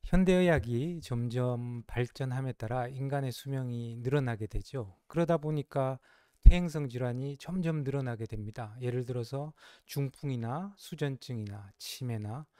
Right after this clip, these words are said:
어, 운동 질환으로서는 파킨슨병이 급격하게 늘어나게 됩니다. 그래서 이렇게 고령화 사회가 되다 보니까, 아, 삶에 있어서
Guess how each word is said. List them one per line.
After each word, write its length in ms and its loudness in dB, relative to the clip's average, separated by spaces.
어, 200 -8
운동 460 0
질환으로서는 960 -2
파킨슨병이 1000 -6
급격하게 1040 -2
늘어나게 420 -2
됩니다. 460 -10
그래서 640 0
이렇게 260 0
고령화 680 8
사회가 400 4
되다 260 4
보니까, 580 -4
아, 140 -6
삶에 400 2
있어서 580 -2